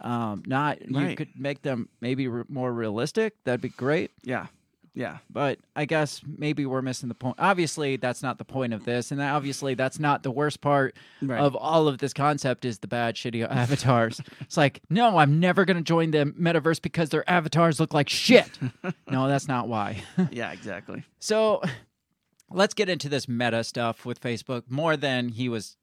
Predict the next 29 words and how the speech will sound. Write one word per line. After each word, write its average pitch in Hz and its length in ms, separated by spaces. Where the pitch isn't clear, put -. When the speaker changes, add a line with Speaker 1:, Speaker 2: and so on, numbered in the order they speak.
Speaker 1:
not 120 340
saying 110 360
there 110 260
Speaker 2:
Yeah. 101 120
Speaker 1:
because 113 300
more 170 240
than 160 160
Speaker 2:
He 139 100
was 151 120
Speaker 1:
his 135 80
Speaker 2:
selling. - 320
Speaker 1:
Yeah, 127 200
more 190 220
than 220 160
his 156 460
really 135 520
fake - 560
trying 139 380
to 135 100
be 131 140
a 113 80
human, 139 420
Speaker 2:
Right. 139 160
Speaker 1:
trying 151 220
to 151 120
impersonate 135 500
a 123 40
human 127 340
there. 113 240